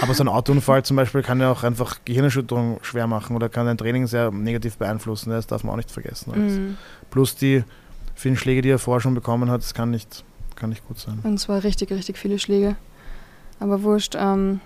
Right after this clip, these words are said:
Speaker 2: ja, einer, der wirklich viele Schläge ausgeteilt hat und eingesteckt hat.
Speaker 1: Schläge,
Speaker 2: Derek.
Speaker 1: Schläge, gute Überleitung.
Speaker 2: Ja, gell, aber ich
Speaker 1: <laughs>
Speaker 2: hab wirklich, also das passt so perfekt, weil, ähm, Heavyweight, Derek Lewis, der, den seine Schläge unglaubliche.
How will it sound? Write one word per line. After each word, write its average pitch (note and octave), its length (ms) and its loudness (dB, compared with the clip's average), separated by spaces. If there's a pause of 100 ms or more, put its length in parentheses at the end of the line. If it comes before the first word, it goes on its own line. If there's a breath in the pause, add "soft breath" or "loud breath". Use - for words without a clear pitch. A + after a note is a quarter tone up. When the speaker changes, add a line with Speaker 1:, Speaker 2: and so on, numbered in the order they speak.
(160)
Speaker 2:
ja, F#3 300 2
einer, F#3+ 160 2
der F#3+ 320 2
wirklich F#3+ 280 -4
viele F#3+ 240 -4
Schläge F#3+ 320 -2
ausgeteilt F#3+ 420 -4
hat G3+ 120 -6
und G#3 120 -4
eingesteckt G#3+ 400 -4
hat. G3 240 -4 (160)
Speaker 1:
Schläge, B3 220 4 (140)
Speaker 2:
Derek. - 200 -12
Speaker 1:
Schläge, C#3 240 4
gute C#3+ 200 6
Überleitung. C#3+ 540 8 (120)
Speaker 2:
Ja, A#3+ 260 10
gell, A#3+ 280 8
aber A#3+ 200 8
ich C4 100 10
Speaker 1:
<laughs> - 0 -
Speaker 2:
hab B3+ 80 4 (120)
wirklich, E4 320 10
also A3+ 160 4 (240 loud breath)
das A3 140 2
passt B3 280 4
so C#4+ 80 4
perfekt, C#4 420 2
weil, G3 460 4
ähm, F#3+ 360 0
Heavyweight, G3 640 2
Derek G#3 300 2
Lewis, B3+ 460 2 (340)
der, B3 360 2 (600 loud breath)
den A#3 140 2
seine G3+ 240 4
Schläge G3 340 2
unglaubliche. F3+ 600 0